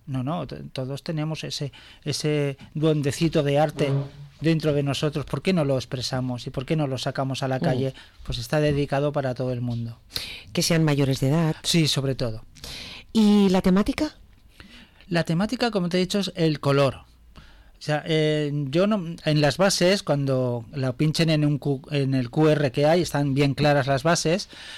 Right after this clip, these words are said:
Speaker 1: Yo doy a entender unas pautas que podrían ser paisajes, podría ser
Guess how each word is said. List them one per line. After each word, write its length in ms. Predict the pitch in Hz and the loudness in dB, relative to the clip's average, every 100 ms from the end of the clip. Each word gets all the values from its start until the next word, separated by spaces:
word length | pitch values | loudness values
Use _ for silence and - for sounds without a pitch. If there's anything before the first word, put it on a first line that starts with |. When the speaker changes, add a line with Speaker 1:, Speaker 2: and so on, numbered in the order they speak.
| - | -2
Speaker 1:
Yo 140 | 143 170 | 2 4
doy 200 | 190 196 | 6 6
a 80 | 175 | 4
entender 640 | 165 165 151 151 170 180 - | 4 2 2 4 4 2 0
unas 800 | 156 151 147 139 - - - - _ _ - | 2 4 2 0 -4 -6 -10 -16 _ _ -4
pautas 680 | 165 165 156 139 151 180 - | 0 0 0 2 2 0 -8
que 100 | - | -8
podrían 340 | 127 127 139 131 | -4 -2 0 0
ser 220 | 139 123 | -2 -4
paisajes, 600 | 127 120 175 165 165 165 | -4 0 0 2 0 0
podría 360 | - 131 135 131 | -2 -2 -2 -2
ser 320 | - 131 | -2 -6